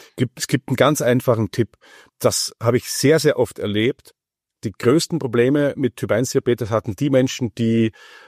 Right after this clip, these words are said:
die das nicht akzeptiert haben, dass sie es haben. Das heißt, der erste Schritt, bevor ich mich um tausend andere Sachen kümmere, natürlich muss ich jetzt was bei lernen, zu messen, zu spritzen, Dinge zu interpretieren, ist gar kein Thema. Aber das fällt dir viel leichter schon mal, wenn du das akzeptierst, denn wenn dir von Anfang an klar ist und klar gemacht wird,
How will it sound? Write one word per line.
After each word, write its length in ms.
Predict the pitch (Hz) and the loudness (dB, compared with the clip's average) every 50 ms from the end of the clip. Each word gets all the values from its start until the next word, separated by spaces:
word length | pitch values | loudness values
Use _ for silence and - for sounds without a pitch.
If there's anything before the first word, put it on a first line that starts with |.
| _ _ | _ _
die 100 | - 127 | 2 2
das 120 | 117 107 - | 2 4 2
nicht 160 | 131 - - | 0 0 0
akzeptiert 420 | 117 - - 120 - - 120 107 | -4 -2 -2 -4 2 2 0 2
haben, 100 | 104 104 | 2 0
dass 120 | 101 101 90 | -2 -2 -4
sie 60 | 104 | -6
es 80 | - | -4
haben. 280 | 98 87 87 - 82 80 _ _ _ _ _ _ _ _ _ _ _ _ - - - - _ | -4 -6 -6 -6 -10 -16 _ _ _ _ _ _ _ _ _ _ _ _ -20 -20 -20 -16 _
Das 120 | - - | -4 2
heißt, 180 | 135 127 127 - | 2 2 4 4
der 120 | - - | 0 2
erste 280 | - 151 180 - - 165 | 4 2 2 2 0 -4
Schritt, 280 | - - 165 160 - _ | 0 0 0 0 2 _
bevor 260 | 143 - - 143 139 | -4 2 4 4 4
ich 60 | 127 | 4
mich 140 | 156 156 - | 4 2 0
um 100 | 147 127 | 0 2
tausend 280 | - 123 135 156 156 139 | 4 4 4 6 4 2
andere 200 | 139 165 160 131 | 2 2 0 0
Sachen 340 | - 135 110 104 117 104 | 0 0 0 0 -2 -6
kümmere, 260 | - - 117 107 107 104 | -2 0 0 2 2 0
natürlich 300 | 101 104 - 135 127 110 | 0 0 0 0 0 0
muss 120 | 120 104 | 0 0
ich 40 | 113 | 0
jetzt 140 | 110 - - | -2 0 0
was 120 | 110 - | -2 0
bei 80 | - 110 | 0 0
lernen, 540 | 104 110 110 117 113 110 107 104 104 104 | 2 2 2 2 2 0 -2 -4 -6 -10
zu 120 | - - 107 | -4 -2 2
messen, 320 | 101 113 123 - - 104 | 2 2 0 0 -4 -8
zu 100 | - - | -8 -10
spritzen, 520 | 104 - - 117 123 - - 123 117 104 - | -10 -6 -4 -4 -4 -2 -2 -2 -2 -2 0
Dinge 220 | - 120 117 113 | 0 2 2 2
zu 100 | - - | 2 0
interpretieren, 440 | 107 98 104 101 101 101 - 117 117 | -2 0 -2 -2 -2 -2 2 2 0
ist 100 | 113 - | 0 2
gar 120 | - 107 98 | 0 0 0
kein 160 | - 104 92 | 0 -2 0
Thema. 320 | - 110 120 135 147 160 - - - - - - - - - - _ _ | 2 2 4 4 2 0 -4 -8 -20 -20 -20 -20 -20 -20 -20 -20 _ _
Aber 160 | - 120 120 | 0 2 2
das 120 | 123 117 - | 2 0 0
fällt 180 | - 123 120 | 0 0 0
dir 100 | 131 131 | 0 -4
viel 180 | - - 143 139 | -4 -2 -2 2
leichter 320 | 131 117 127 131 - 151 | 2 2 2 2 0 -4
schon 160 | 135 - 147 135 | -2 0 2 4
mal, 220 | 131 131 131 127 | 4 4 4 4
wenn 120 | 123 123 | 2 2
du 80 | 123 123 | 2 0
das 180 | 120 123 117 127 | -2 -2 -2 -2
akzeptierst, 560 | 117 - - - - - - 131 131 - - | -4 -2 -4 -8 -8 -2 0 0 0 2 0
denn 140 | 110 110 113 | -2 -2 -2
wenn 100 | 107 120 | -4 -2
dir 100 | 107 113 | -2 0
von 160 | - 113 113 - | 0 0 -2 2
Anfang 360 | 120 135 170 156 165 151 131 | 2 0 0 2 0 0 0
an 140 | 120 117 104 | 0 -2 -2
klar 360 | - - - 107 107 127 147 | -4 -2 -2 0 0 0 -2
ist 160 | 156 - - | -2 -6 -8
und 100 | 127 - | -12 -2
klar 180 | - 117 113 120 | 0 0 0 2
gemacht 400 | - - 117 107 104 - - 110 | 2 0 0 0 -4 -6 -6 0
wird, 280 | 113 131 160 - - | 2 2 2 2 -2